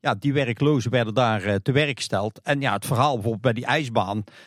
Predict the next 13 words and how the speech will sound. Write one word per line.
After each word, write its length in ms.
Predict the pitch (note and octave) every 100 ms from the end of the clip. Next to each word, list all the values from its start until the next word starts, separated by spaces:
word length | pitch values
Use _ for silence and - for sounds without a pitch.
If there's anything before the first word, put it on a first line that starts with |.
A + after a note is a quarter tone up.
| _
dat 120 | - C3
we 60 |
gewoon 220 | A2 A#2+
gehoord 300 | G#2 B2 A2
hebben 280 | - G#2+ A2+
en 180 | - C3+
ook 160 | B2+ -
gelezen 380 | B2+ C#3 B2 B2
in 120 | A2
de, 140 | A#2
in 140 | - A#2
de 80 | A2+
archiefstukken, 720 | G#2+ F3+ - C#3 A2+ G#2+